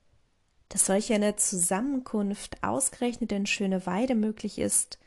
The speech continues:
ist in mancherlei Hinsicht bemerkenswert. Zum einen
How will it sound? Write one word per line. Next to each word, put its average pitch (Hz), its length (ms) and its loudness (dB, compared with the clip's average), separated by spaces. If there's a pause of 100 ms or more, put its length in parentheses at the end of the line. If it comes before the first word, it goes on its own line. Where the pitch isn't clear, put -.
(480)
ist - 200 0
in 196 160 2
mancherlei 220 520 2
Hinsicht 202 520 -2
bemerkenswert. - 1040 -4 (720)
Zum - 240 -4
einen 226 500 2